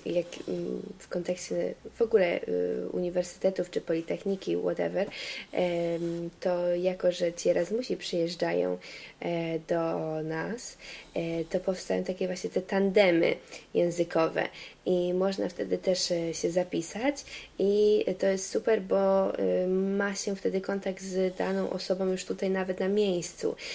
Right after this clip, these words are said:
e, więc można wpisać sobie jakby te swoje umiejętności językowe.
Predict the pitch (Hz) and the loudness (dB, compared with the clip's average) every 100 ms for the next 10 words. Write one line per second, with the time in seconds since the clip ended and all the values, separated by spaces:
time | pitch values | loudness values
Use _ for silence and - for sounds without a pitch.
0 | - - 170 165 175 175 - 185 185 180 | -10 -4 0 2 2 2 0 0 2 2
1 | 175 - - 190 180 180 - 175 175 180 | 0 -4 -8 0 0 0 0 2 0 -4
2 | - - 180 170 170 170 180 175 - 175 | -6 4 6 6 4 0 -2 -4 -2 -2
3 | 170 170 170 170 208 | 0 -2 -2 -4 -2